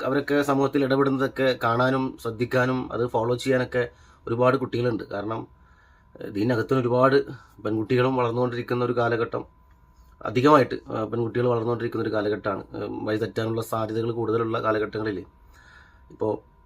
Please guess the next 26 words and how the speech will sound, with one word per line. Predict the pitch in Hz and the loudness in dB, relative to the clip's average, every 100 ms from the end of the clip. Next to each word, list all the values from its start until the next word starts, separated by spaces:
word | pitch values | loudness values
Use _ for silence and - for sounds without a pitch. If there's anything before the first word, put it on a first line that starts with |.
| _ - - _ - | _ -20 -20 _ -6
ആ, | 104 95 95 - - - - - - - - - | -2 -2 -4 -6 -12 -20 -20 -20 -20 -20 -20 -8
മുനവറി | 110 107 110 | -2 0 0
തങ്ങളുടെ | 117 120 120 | 2 4 4
മകൾ | 123 104 107 | 4 4 2
വന്നിട്ട് | 104 104 104 | 2 0 -2
പറഞ്ഞത് | 107 104 110 117 - - - - - _ - - | 0 0 0 -2 -4 -14 -20 -20 -20 _ -20 -18
ശരിക്കും | - 135 135 156 151 - | 2 4 6 6 4 4
അത് | 143 156 | 6 6
തെറ്റിദ്ധാരണയാണ്, | 147 135 135 147 147 147 135 | 6 4 6 8 8 8 8
അല്ലെങ്കിൽ | 131 127 135 | 6 4 4
പണ്ടുള്ള | 123 123 135 | 4 4 6
ആളുകൾ | 131 131 | 6 6
ഉണ്ടാക്കിയിട്ടുള്ളതാണ് | 131 113 117 120 123 117 110 92 | 4 4 2 0 0 0 0 -2
ഈ | - 107 - | -6 -8 -6
സ്ത്രീകൾ | - 113 113 127 | -4 -2 0 0
പള്ളിയിൽ | 127 117 113 120 | 2 0 2 0
പോകണ്ട | 117 107 104 | 0 0 0
എന്നുള്ളത്. | 110 110 95 98 | 0 0 -4 -6
സ്ത്രീകൾ | - 123 156 | -4 2 2
പള്ളിയിൽ | 165 151 143 160 | 4 6 8 6
പണ്ടും | 170 151 151 175 | 6 6 6 4
പോയിട്ടുണ്ട്, | 170 165 151 - - - - - - | 4 4 4 0 -4 -12 -20 -20 -10
പക്ഷേ | 127 147 151 | -2 4 4
ഇസ്ലാം | 147 139 156 165 | 4 6 8 10
അതിനെ | 165 160 | 8 6
പ്രോത്സാഹിപ്പിക്കണില്ല | 151 143 131 147 147 143 156 143 | 6 4 6 4 4 4 6 8